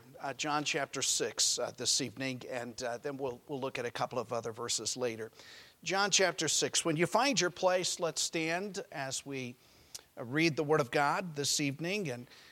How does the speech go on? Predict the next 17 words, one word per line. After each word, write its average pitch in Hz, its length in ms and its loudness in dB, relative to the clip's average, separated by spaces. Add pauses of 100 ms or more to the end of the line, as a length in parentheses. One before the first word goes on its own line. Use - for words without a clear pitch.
uh, 127 220 -6
we're 139 80 -14
going 196 220 4
to 185 120 6
look 190 260 8
at 170 100 6
a, 139 200 2
a 147 80 0
question - 640 6
here 151 300 -2
in 131 100 2
the 127 80 -8
beginning 147 640 0 (320)
in 139 160 -2
this 139 220 2
latter 156 340 4
portion 143 720 2